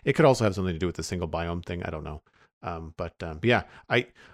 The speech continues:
I'm hoping that going forward, that performance will, will improve and require a little bit less, um, from, from systems. Um, speaking of, though, uh,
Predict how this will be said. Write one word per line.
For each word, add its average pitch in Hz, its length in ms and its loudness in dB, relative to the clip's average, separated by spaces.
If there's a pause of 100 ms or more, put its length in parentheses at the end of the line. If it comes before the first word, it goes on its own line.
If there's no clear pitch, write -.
(140)
I'm 139 120 6
hoping 139 420 6
that 110 280 4
going 110 280 4
forward, 87 400 0
that 92 140 -4
performance 85 540 -6
will, 82 300 -2
will 101 180 2
improve 87 460 0
and 87 120 0
require 87 360 -2
a 80 60 0
little 82 140 -2
bit 80 140 -4
less, 85 380 -2 (460)
um, 87 300 -8
from, 87 300 -6
from 92 180 -12
systems. 92 520 -12 (400)
Um, 92 340 -4 (680)
speaking 175 400 4
of, 147 180 8
though, 82 240 4 (120)
uh, 95 360 2